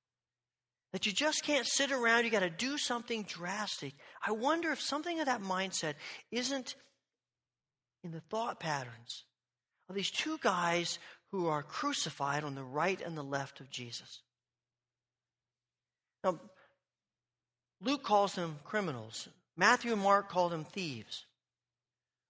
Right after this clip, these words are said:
Both of those words have the connotation of, of illegal activity, but really at the forefront of the legal activity seems to be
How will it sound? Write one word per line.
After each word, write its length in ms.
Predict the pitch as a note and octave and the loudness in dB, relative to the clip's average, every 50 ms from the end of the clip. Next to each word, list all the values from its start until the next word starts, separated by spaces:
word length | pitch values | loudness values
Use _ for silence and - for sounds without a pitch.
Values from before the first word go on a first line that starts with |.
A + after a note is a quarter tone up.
| _ _ _ | _ _ _
Both 300 | A3+ A#3 D4 E4+ E4 - | 10 10 10 10 8 4
of 140 | E4 B3+ A3 | 0 4 6
those 320 | A#3 A3+ G#3+ G#3+ G3 - | 8 8 8 6 4 0
words 720 | F#3 F3+ F#3+ G#3 A3 G#3+ F#3+ E3 D3+ D3 D3 C#3+ - - - - - - - - _ _ _ _ _ _ _ _ _ | -2 0 4 6 6 6 6 6 4 2 2 0 -4 -8 -10 -14 -18 -18 -20 -20 _ _ _ _ _ _ _ _ _
have 260 | - - F#3+ G3 G3 | -4 -2 -2 -2 -2
the 80 | F#3+ | -4
connotation 1200 | F3 - - - - C4 D#4 D#4 D#4 C#4+ - - - G3+ G#3 G#3+ G#3+ G#3+ - - E3 D3+ D3 C3+ - - - - - _ _ - | -4 -2 -4 -2 -2 0 2 2 2 2 0 0 4 6 6 6 6 6 4 4 2 -2 -4 -6 -10 -14 -20 -20 -20 _ _ 2
of, 180 | F#3 F#3 E3+ - - | 2 2 2 0 0
of 200 | E3+ E3+ - - | -2 0 2 0
illegal 480 | G3+ F#3 G3 A#3+ C4+ C#4 C4+ C#4+ B3+ | 0 0 2 2 0 2 2 4 4
activity, 840 | A#3 G3+ F#3+ - - - - A#3+ B3 G3+ F#3 D3+ D3 C#3+ C#3+ D3 C#3+ - - _ _ _ _ _ _ _ _ | 4 4 4 0 -4 -2 0 0 0 0 0 0 0 -2 -2 -4 -6 -10 -18 _ _ _ _ _ _ _ _
but 140 | G#3 G3 E3+ - A3+ | 0 0 0 -2 -4
really 300 | G#3+ C4 D4+ D4+ D4 C4+ | -2 0 0 2 2 2
at 100 | B3+ C4 | 2 0
the 80 | G#3 F3+ | -2 -4
forefront 600 | - - - C#4 D4 D4+ D4 - - B3 A#3 A3+ | -4 -6 -2 0 2 2 2 2 2 2 2 2
of 80 | G#3 F#3 | 0 0
the 80 | G3 | 0
legal 280 | G3 G#3 A3 G#3 G3 F#3+ | 0 2 2 4 4 2
activity 520 | F3 E3 - - - C4 A3+ G3+ D#3+ D#3 | 2 0 -2 -2 -2 -2 0 -2 -2 0
seems 380 | - - - A#3+ B3+ B3+ A#3+ - | 0 0 0 0 -2 -2 -4 -4
to 120 | - A3 | -4 -4
be 300 | F3+ F3+ F3+ F3+ F3 E3 | -4 -4 -4 -4 -4 -6